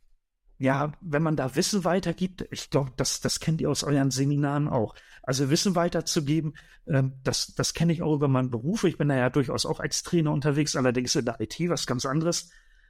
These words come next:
Ähm, Wissen weitergeben ist eigentlich die ehrenvollste Aufgabe, die man haben kann, finde ich persönlich. Und das ist immer ein gutes Argument für mich selbst. Und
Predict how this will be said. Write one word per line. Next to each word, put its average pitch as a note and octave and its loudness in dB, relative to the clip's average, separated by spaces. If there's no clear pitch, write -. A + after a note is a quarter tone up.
Ähm, C#3+ -4
Wissen E3+ -2
weitergeben E3 2
ist D3+ 0
eigentlich D3+ 0
die D3+ -4
ehrenvollste D3 0
Aufgabe, C3 2
die C#3 -6
man C#3+ 2
haben C3+ 0
kann, G#2 -6
finde C#3+ 0
ich B2+ 0
persönlich. B2+ -2
Und A#2 -4
das A#2+ 0
ist D#3+ 6
immer D3+ 2
ein C#3 0
gutes C#3+ -2
Argument C#3+ 0
für D3 0
mich B2 -2
selbst. C3+ 0
Und C#3 2